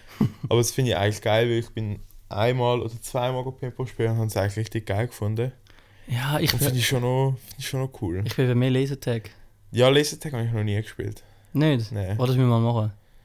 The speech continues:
Speaker 2: Ja, aber das, ich finde das, ich weiss nicht, ob ich das, hm, ich sehe so den Reiz dahinter nicht.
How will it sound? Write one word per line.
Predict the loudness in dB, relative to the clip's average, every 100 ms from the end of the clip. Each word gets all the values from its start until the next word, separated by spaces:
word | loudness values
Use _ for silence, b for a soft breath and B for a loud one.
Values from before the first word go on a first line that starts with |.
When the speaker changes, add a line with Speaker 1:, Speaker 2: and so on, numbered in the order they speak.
| b b b
Speaker 2:
Ja, | 4
aber | 4
das, | 2 -2
ich | -2
finde | -2 -4 -4
das, | -6
ich | -6 -4 2
weiss | 2 2
nicht, | 0
ob | -2
ich | -4
das, | -6 -6 -6 -12 -20 -20 -20 -20 -20 -18
hm, | -8 -6 -4 -2 -2
ich | -4 -6
sehe | 0 0
so | 2
den | 4
Reiz | 6 4 2
dahinter | -6 -6 -8 -6
nicht. | -6